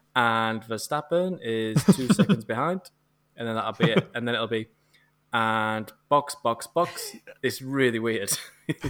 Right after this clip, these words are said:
Speaker 1: But it's because obviously he's speaking English and he's, it's not his first language, so he just,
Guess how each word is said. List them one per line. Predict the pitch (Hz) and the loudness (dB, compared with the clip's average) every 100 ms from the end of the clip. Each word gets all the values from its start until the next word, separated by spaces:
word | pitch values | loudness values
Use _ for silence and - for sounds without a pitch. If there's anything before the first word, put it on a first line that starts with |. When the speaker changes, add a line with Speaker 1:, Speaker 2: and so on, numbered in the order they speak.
| 190 - | 6 8
Speaker 1:
But | 160 139 | 8 8
it's | 160 175 156 | 6 2 0
because | 160 185 160 | -2 0 2
obviously | 139 135 135 | 0 -4 -4
he's | 120 | -6
speaking | - 135 127 | -6 -6 -4
English | 127 117 - | -4 -4 -6
and | 117 | -6
he's, | 117 110 - - - | -8 -10 -14 -20 -14
it's | 120 | -8
not | 127 | -6
his | 113 - | -6 -4
first | 123 113 | -2 0
language, | 123 123 110 101 | 0 0 -2 -4
so | 117 | -4
he | 113 | -4
just, | 107 110 | -6 -10